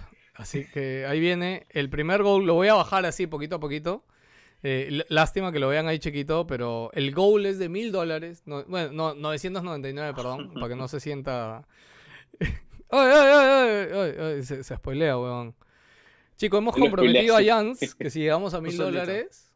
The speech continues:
Speaker 1: va a cumplir lo que prometió hace
Speaker 4: <laughs>
Speaker 1: mucho.
Speaker 2: Es una
Speaker 1: Ojo.
Speaker 2: promesa incumplida, ¿no?
Speaker 1: Ojo
Speaker 2: Él
Speaker 1: aquí.
Speaker 2: prometió
Speaker 4: Sí,
Speaker 2: cien
Speaker 4: sí, sí.
Speaker 2: subs.
Speaker 1: Jans
Speaker 4: Va a prometer
Speaker 1: bailar
Speaker 4: lo que
Speaker 1: en,
Speaker 4: prometió, dice.
Speaker 1: va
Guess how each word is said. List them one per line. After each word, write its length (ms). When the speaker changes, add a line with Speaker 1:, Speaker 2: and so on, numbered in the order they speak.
Speaker 1:
va 240
a 40
cumplir 640
lo 140
que 60
prometió 460
hace 140
Speaker 4:
<laughs> 0
Speaker 1:
mucho. 440
Speaker 2:
Es 160
una 140
Speaker 1:
Ojo. 120
Speaker 2:
promesa 380
incumplida, 680
¿no? 100
Speaker 1:
Ojo 80
Speaker 2:
Él 80
Speaker 1:
aquí. 160
Speaker 2:
prometió 480
Speaker 4:
Sí, 100
Speaker 2:
cien 180
Speaker 4:
sí, 0
sí. 40
Speaker 2:
subs. 340
Speaker 1:
Jans 540
Speaker 4:
Va 80
a 40
prometer 300
Speaker 1:
bailar 140
Speaker 4:
lo 120
que 80
Speaker 1:
en, 40
Speaker 4:
prometió, 460
dice. 280
Speaker 1:
va 400